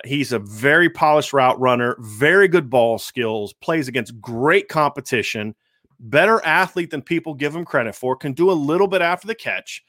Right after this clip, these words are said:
But I think he's also a guy that when he gets to college, he's gonna see another level and speed take, take off. So I think, it, and, you know, people talk about separation. I see more separation than other people do. I think the other thing about him is you have to understand he's going against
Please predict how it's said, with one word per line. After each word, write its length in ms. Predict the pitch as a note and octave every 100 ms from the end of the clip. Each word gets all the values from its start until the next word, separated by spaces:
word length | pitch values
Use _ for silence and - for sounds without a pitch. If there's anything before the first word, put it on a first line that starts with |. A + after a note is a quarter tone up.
| _ _ _ _ _
But 80 | C#3+
I 80 | F3
think 180 | G#3
he's 140 | F#3 D#3
also 240 | E3 E3
a 20 |
guy 160 | D3 C#3
that 100 | C3+
when 120 | C3+
he 60 | C3
gets 200 | D3 -
to 100 | F3+
college, 400 | - C3 B2 B2+
he's 160 | C#3
gonna 200 | - C#3
see 180 | B2 C#3+
another 320 | D3+ D3 D3 C#3+
level 360 | B2 A#2 B2+
and 160 | D3 D3
speed 300 | C3 B2 B2
take, 220 | C3+ -
take 240 | - A#2+
off. 280 | A2+ G2 A#2
So 120 | -
I 120 | C3+ D3+
think, 280 | F#3+ D#3 -
it, 140 | D3+
and, 200 | D#3+ D3 C3 _ _ _ _ _
you 60 | -
know, 40 |
people 160 | G3+ G#3+
talk 100 | G#3+
about 200 | F#3 C3+
separation. 680 | - F3+ D3 C#3 D#3 D3+ D#3
I 100 | E3
see 260 | E3+ G3+ F#3
more 180 | E3+
separation 600 | D#3+ F3+ D3 D3+ D#3+ -
than 140 | D3 C#3
other 180 | D3+ C#3
people 320 | E3 D3 B2+
do. 400 | A#2+ C#3+ F#3 F3+
I 140 | C3 C3
think 280 | D#3+ D3+
the 100 | -
other 180 | C#3 D#3+
thing 200 | - D3+
about 300 | C3+ C3 C3
him 180 | C#3+ D3+
is 100 | B2+
you 40 |
have 100 | D3+
to 60 | D3+
understand 360 | C3 A#2 D#3 C3
he's 180 | F#3
going 200 | - E3
against 320 | C3+ C3 A2+